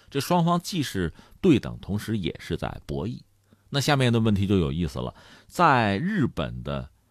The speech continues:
这些就朝鲜人，那就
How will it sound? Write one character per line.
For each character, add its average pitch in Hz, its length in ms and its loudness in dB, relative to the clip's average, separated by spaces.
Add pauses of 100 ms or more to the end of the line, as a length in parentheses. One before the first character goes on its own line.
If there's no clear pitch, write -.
(180)
这 - 200 -4
些 113 200 -4
就 92 120 -10
朝 - 240 0
鲜 71 260 0
人， 62 260 -2 (600)
那 143 160 0
就 139 200 0